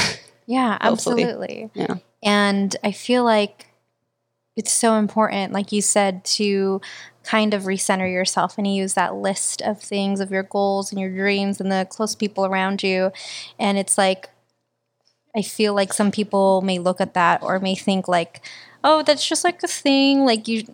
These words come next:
Speaker 1: I don't know, like,
Speaker 2: Yeah.
Speaker 1: people,
Speaker 2: Like
Speaker 1: people
Speaker 2: some
Speaker 1: get,
Speaker 2: Pinterest
Speaker 1: get
Speaker 2: cheesiness or
Speaker 1: weird,
Speaker 2: something.
Speaker 1: yeah,
Speaker 2: Yeah.
Speaker 1: <laughs> about, like, writing down your goals or creating, like, a vision board
Speaker 2: Oh,
Speaker 1: and
Speaker 2: yeah.
Speaker 1: stuff. But it's like, it's,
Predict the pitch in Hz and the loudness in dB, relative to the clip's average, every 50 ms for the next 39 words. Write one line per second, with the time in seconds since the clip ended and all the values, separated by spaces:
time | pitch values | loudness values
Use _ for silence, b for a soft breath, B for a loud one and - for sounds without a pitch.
0 | _ _ - 226 226 220 208 190 175 175 165 175 175 175 180 180 170 170 165 165 | _ _ -4 -2 0 0 2 2 0 0 0 0 0 0 0 2 2 0 0 0
1 | 170 226 254 247 - 269 269 262 262 254 233 - _ _ - - 254 - - 294 | 0 0 0 4 6 6 8 8 6 4 0 -4 _ _ -4 -2 0 2 2 2
2 | 262 - - - - 151 151 - 165 156 151 - - 233 226 220 214 202 208 220 | 4 4 4 4 2 -2 -2 0 -2 -2 -2 -2 0 0 0 2 2 2 4 4
3 | 220 214 196 190 190 190 190 196 208 208 196 170 180 190 202 214 240 262 202 208 | 4 4 4 4 2 2 4 6 6 8 8 8 6 6 4 4 4 4 4 6
4 | 214 - - 233 196 214 208 196 196 190 196 196 190 190 - - - B B B | 4 6 6 6 6 6 6 6 4 2 2 0 0 0 -2 -8 -18 B B B
5 | B B B B B B B - - 202 202 208 233 233 240 262 262 262 277 277 | B B B B B B B -4 2 4 4 4 4 4 4 4 2 2 0 0
6 | 269 330 349 320 277 - 202 190 - - - 196 202 220 226 247 254 269 277 269 | 2 4 4 4 4 2 0 -4 -4 -4 -4 -2 0 0 0 2 2 2 0 0
7 | 311 294 320 339 320 285 269 240 - 196 185 180 175 175 175 180 180 175 170 170 | 0 0 0 0 0 0 -2 -2 -2 0 0 0 0 0 0 0 0 0 2 2
8 | 170 160 160 196 190 190 - - - - 208 202 202 196 - - 202 202 196 - | 0 2 2 2 0 0 -2 -6 -2 -2 -2 -2 -2 -2 0 2 2 2 0 0
9 | - 190 - - - - - - | -2 -2 2 2 4 4 4 2